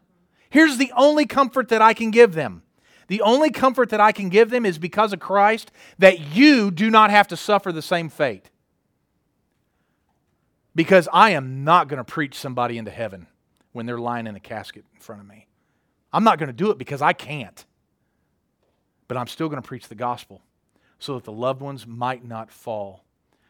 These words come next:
to the same fate. That if they would believe, repent and believe in the gospel, that they nor their families would have to face the dread that lies ahead.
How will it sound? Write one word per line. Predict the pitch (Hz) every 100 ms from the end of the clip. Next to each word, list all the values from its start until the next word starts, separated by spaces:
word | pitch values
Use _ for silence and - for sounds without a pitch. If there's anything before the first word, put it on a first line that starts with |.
| _
to | -
the | 104
same | - 98 95
fate. | _ _ _ _ _ _ _ _ _ _ _ _ _ 539 554 554 523 740 679 _ _ 440 427 _ _ _ _ _ _ _ -
That | 135
if | 123
they | 123 180
would | 214 190 143
believe, | 147 151 170 196 160
repent | 147 143 180 190
and | 170
believe | 139 143 165
in | 170
the |
gospel, | 160 127 104 - 104 - _ _ _
that | 135 127 120
they | 151 165 165
nor | 156
their | 160 165
families | - 120 101 92 92 - _ _ _ _
would | 117
have | 117 123
to | 117
face | - 135 131 -
the | 127
dread | 117 117 123 107
that | 104
lies | 104 104 101
ahead. | 98 110 95